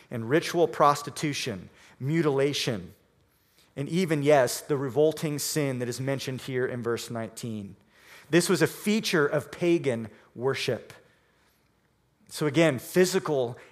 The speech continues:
and spiritual purity is what God desires from a holy people. He jumps back to the spiritual purity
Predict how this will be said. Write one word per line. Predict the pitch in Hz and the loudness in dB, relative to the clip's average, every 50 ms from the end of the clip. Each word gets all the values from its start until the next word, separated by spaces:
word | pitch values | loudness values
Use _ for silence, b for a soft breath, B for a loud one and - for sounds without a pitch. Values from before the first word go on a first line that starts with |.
| B B | B B
and | 170 175 180 190 175 | 0 0 2 2 0
spiritual | - - - 175 160 151 - 156 127 | -2 -2 2 2 2 2 0 -4 -8
purity | - - - 160 160 160 151 131 120 123 123 | -6 -6 -4 -2 0 0 0 0 -2 -2 -4
is | 139 120 | -4 -2
what | 143 135 131 117 | -2 -2 0 0
God | 156 143 143 156 165 175 160 143 B B B B | 2 4 4 6 6 4 2 0 B B B B
desires | B 143 127 127 147 147 135 123 120 123 127 123 | B -4 0 2 4 4 6 4 4 4 2 0
from | - - 139 131 127 | -4 -6 -4 -2 -2
a | 123 | -4
holy | 117 - - 151 143 143 131 123 120 113 104 b b b b b | -4 -4 -4 -4 -4 -2 -2 -4 -6 -8 -10 b b b b b
people. | - - 147 139 143 127 104 95 - - - _ _ _ _ _ _ _ _ _ _ - | -10 -8 -8 -6 -4 -4 -6 -6 -8 -16 -20 _ _ _ _ _ _ _ _ _ _ -10
He | - 139 | -6 0
jumps | - - 165 135 - | 2 2 2 2 4
back | 135 151 151 139 - | 4 4 4 4 2
to | - 147 | -2 -2
the | 127 123 | -2 -2
spiritual | - - - 160 170 175 170 - 147 127 | -4 0 2 2 2 2 2 0 -4 -4
purity | - - - 147 135 127 127 127 127 | -6 -4 -2 -2 0 0 0 -2 -4